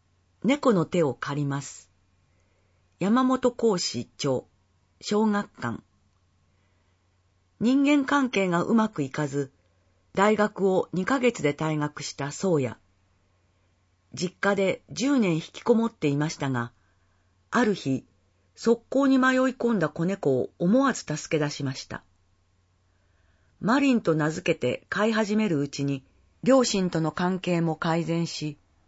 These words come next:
マリンのことを書くために始めたブログで、社会復帰のきっかけをつかみ、まさに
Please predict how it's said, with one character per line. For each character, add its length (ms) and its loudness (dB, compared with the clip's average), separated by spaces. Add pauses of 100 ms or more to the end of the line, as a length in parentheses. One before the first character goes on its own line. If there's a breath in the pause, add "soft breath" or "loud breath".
(340)
マ 180 4
リ 120 4
ン 80 4
の 100 0
こ 160 -4
と 180 0
を 140 0
書 140 -2
く 80 -10
た 160 2
め 80 0
に 120 -2
始 260 -4
め 100 0
た 140 -2
ブ 160 0
ロ 100 4
グ 100 -4
で、 220 -4 (480)
社 180 -8
会 220 2
復 240 -6
帰 160 -4
の 100 -2
き 160 -16
っ 40 -20
か 160 -4
け 160 -2
を 80 0
つ 100 -14
か 220 -4
み、 180 -4 (1500)
ま 180 -4
さ 140 0
に 220 -2